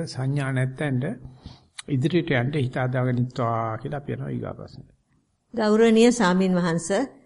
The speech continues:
Speaker 2: තෙරුවන් සරණයි. මම පළපුරුදු යෝගිනියක්මි. ටික කාලයක සිට අතක වෙවුලීම පටන්ගෙන ඇත. වෛද්‍යවරුන් පවසන්නේ ස්නායු,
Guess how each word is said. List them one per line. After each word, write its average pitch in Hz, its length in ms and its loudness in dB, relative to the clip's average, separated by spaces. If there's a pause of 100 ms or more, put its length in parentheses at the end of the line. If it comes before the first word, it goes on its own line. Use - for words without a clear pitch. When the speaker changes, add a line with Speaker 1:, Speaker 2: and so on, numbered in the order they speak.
(280)
Speaker 2:
තෙරුවන් 208 420 4
සරණයි. 160 480 0 (260)
මම 190 360 0
පළපුරුදු 202 680 2
යෝගිනියක්මි. 156 800 0 (480)
ටික 220 180 -2
කාලයක 226 500 2
සිට 214 300 -2 (220)
අතක 208 420 -4
වෙවුලීම 202 560 4
පටන්ගෙන 175 560 -2
ඇත. 180 240 -2 (600)
වෛද්‍යවරුන් 220 640 4
පවසන්නේ 185 760 2
ස්නායු, 202 420 0